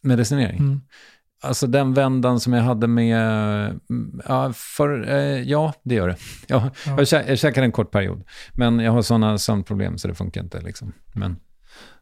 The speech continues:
Speaker 2: Nej, men, ja, precis. Så då, då kanske du hade helt andra förutsättningar med din diagnos, att ändå, uppenbarligen har du en, <laughs> lyckats ändå förvalta det.
Speaker 1: Mm.
Speaker 2: Och det är, det är jättemånga som har diagnoser som blir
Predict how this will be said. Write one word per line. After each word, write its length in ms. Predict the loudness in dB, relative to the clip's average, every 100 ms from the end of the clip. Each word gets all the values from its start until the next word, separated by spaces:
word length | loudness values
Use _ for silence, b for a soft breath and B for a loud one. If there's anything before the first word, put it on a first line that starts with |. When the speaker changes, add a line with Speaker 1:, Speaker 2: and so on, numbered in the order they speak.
| _ 0
Speaker 2:
Nej, 140 | 2
men, 180 | 4 4
ja, 280 | 4 2 -2 _ -2
precis. 320 | 0 0 0
Så 80 | 0
då, 380 | 2 4 2 0
då 120 | 0
kanske 280 | 0 2 2
du 120 | 2
hade 480 | 4 4 2 2 0 -2 -6 _ _ -2
helt 240 | 0 2
andra 180 | 0 0
förutsättningar 600 | 0 0 0 -2 0 0
med 200 | 0 0
din 160 | 0
diagnos, 540 | 0 0 0 0 -2 -4
att 240 | -6 -6
ändå, 420 | -4 -4 -4 -6 -8
uppenbarligen 680 | -6 -2 0 2 0 -2 -6 -8
har 160 | -2 0
du 220 | 2 0
en, 280 | -2 -2 -6 B B
<laughs> 280 | B -4 0
lyckats 460 | 0 2 0 0 -6 _ 2
ändå 320 | 4 4 2 0 -4 -10 -4
förvalta 420 | 0 2 2 0
det. 60 | 2
Speaker 1:
Mm. 0 |
Speaker 2:
Och 40 |
det 80 | 4
är, 220 | 4 4
det 60 | 4
är 60 |
jättemånga 480 | 2 2 2 4 2
som 180 | 2 2
har 240 | 4 4
diagnoser 460 | 2 0 0 -2 -4
som 160 | -2 -2
blir 360 | -2 -2 -4